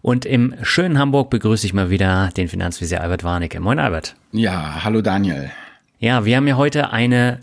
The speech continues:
Speaker 1: Folge aufgebaut auf einer Leserfrage, die du vor Monaten bekommen hast.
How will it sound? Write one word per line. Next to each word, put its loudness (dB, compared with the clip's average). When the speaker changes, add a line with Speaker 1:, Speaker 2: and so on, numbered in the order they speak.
Speaker 1:
Folge 0
aufgebaut -2
auf -4
einer -2
Leserfrage, 0
die -2
du 0
vor -2
Monaten 0
bekommen 0
hast. -2